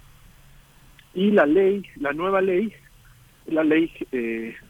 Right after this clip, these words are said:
General de Medios de Impugnación, eh, anteriormente conocida, o la que está todavía vigente, Ley General del Sistema de Medios de Impugnación en materia electoral. Básicamente esa es la ley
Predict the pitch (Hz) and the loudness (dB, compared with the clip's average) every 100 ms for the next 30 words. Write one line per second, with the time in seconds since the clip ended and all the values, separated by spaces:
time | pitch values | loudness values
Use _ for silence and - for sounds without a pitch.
0 | - - _ - 131 131 147 143 143 143 | -20 -20 _ -10 -2 0 2 0 0 0
1 | 135 127 127 135 139 185 160 - - - | -2 -6 -10 -10 -4 0 0 -2 -16 -20
2 | _ - _ - - - 117 117 - 123 | _ -20 _ -20 -20 -12 -6 -4 -2 -2
3 | 127 139 147 151 147 139 120 - 160 151 | 2 2 2 -2 -6 -8 -8 -2 0 0
4 | 120 - - 123 127 123 123 139 175 143 | -2 -8 -8 -6 -2 0 2 0 -2 -4
5 | 151 135 143 - 131 117 127 135 - - | 0 0 0 -2 -2 0 0 -2 -4 -8
6 | 151 139 139 117 127 135 120 110 101 113 | -4 0 0 0 2 0 -2 -8 -6 -6
7 | - 123 127 107 113 113 107 - 110 90 | -2 0 2 2 2 2 0 -2 -2 0
8 | 151 170 139 147 147 151 - 143 123 131 | -2 0 0 0 2 0 -2 -2 0 2
9 | 190 | 0